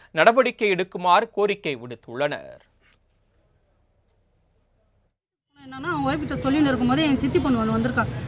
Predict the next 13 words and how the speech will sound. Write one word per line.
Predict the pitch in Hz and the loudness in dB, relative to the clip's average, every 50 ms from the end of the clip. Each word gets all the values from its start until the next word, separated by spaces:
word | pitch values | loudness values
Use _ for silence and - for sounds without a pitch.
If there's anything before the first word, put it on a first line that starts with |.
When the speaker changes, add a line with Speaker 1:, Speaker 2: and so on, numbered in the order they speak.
| - - | -6 -2
Speaker 2:
அஞ்சு | 226 233 247 254 | 0 2 2 4
மாசம் | 254 277 294 330 277 247 | 4 2 2 2 2 2
கர்ப்பம். | 247 240 240 277 247 - | 2 2 0 -2 -4 -4
அந்த | - 233 220 214 | -4 -4 -2 -2
பொண்ணை | 208 233 247 269 311 269 | -2 0 2 2 4 2
அடிச்சு | 247 247 247 294 240 - | 2 0 -2 -4 -4 -2
தள்ளி, | 254 233 240 247 247 254 277 | -2 0 0 0 0 0 0
அந்த | 254 220 214 | 0 -2 -2
பொண்ணுக்கு | 233 240 262 262 - 233 | 0 0 0 0 0 0
வயித்துல | 233 247 - 240 226 | -2 -2 -2 -2 -2
அடி, | 220 214 247 277 302 - - - - - - - | -2 0 -2 -2 -2 -4 -4 -6 -6 -6 -4 -2
தலையில | 233 220 220 247 269 262 247 | 0 2 4 4 4 4 2
அடி. | 240 226 214 247 254 302 | 2 2 2 2 0 0